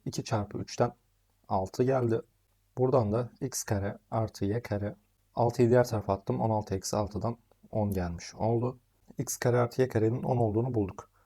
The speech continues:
Şimdi bu ifadenin karesini alacağım. Her iki tarafında.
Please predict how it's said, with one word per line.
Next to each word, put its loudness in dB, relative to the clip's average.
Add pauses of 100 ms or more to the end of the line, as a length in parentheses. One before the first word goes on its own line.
(540)
Şimdi -2
bu 4
ifadenin 4
karesini -4
alacağım. -4 (340)
Her 0
iki -8
tarafında. -4